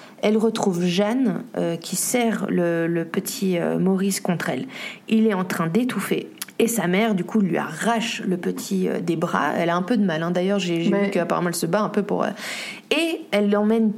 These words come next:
Speaker 1: tout de suite, euh, Maurice, euh, à l'hôpital le plus proche.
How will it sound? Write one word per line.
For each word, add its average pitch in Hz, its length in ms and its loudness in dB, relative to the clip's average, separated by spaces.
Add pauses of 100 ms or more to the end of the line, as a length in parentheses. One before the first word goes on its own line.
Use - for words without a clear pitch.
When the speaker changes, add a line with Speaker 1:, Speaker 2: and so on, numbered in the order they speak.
Speaker 1:
tout - 160 0
de 175 60 -4
suite, - 480 -2
euh, 196 200 4
Maurice, 202 720 2 (300)
euh, 190 260 2
à 202 60 2
l'hôpital 208 420 0
le 208 60 0
plus 202 160 -2
proche. - 420 -4